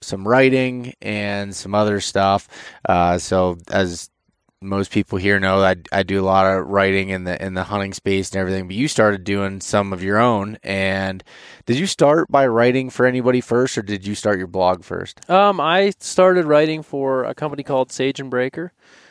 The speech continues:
Speaker 2: So they make high-end cleaning products and everything, and I owe a lot to him, Fred Boehm. He, uh, I was kinda, I kinda gave up on Instagram for a while. Well, not gave up on it, I just was off of it for a while. I just kinda had a little social media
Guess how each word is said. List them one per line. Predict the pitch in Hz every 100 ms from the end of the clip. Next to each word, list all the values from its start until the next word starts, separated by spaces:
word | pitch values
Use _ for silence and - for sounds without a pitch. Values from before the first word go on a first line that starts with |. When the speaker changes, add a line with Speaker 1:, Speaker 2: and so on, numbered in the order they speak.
| _ -
Speaker 2:
So | 139
they | 139
make | 139 139
high-end | 127 135 135 131 131 131 - _
cleaning | - 143 143
products | 139 143 143 151 - - - _ _
and | 165
everything, | 147 143 143 143
and | 131
I | 131
owe | 131 127
a |
lot | 131 139 -
to |
him, | 139 143 147
Fred | 135 127
Boehm. | 127 123 123 131 _ - - _
He, | 147 139 135
uh, | 131 127 123 _ _ _ _ _ _ -
I | 143
was | 160
kinda, | - 170 151 135 - _ -
I | 139
kinda | 175 156
gave | 131 139 139
up | 143 147
on | 131
Instagram | 143 - 147 151 151
for | 151
a | 135
while. | 139 135 139 151 -
Well, |
not | 170 139
gave | 127 127
up | 127 127
on | 127 127
it, |
I | 127
just | 127 127 -
was | 120
off | 117 123 117
of | 117
it | -
for | 117
a | 113
while. | - -
I | -
just | 110 - _
kinda | 131 120
had | 120
a | 117
little | 117 113 - _
social | - 127 127
media | 123 123 123 120 120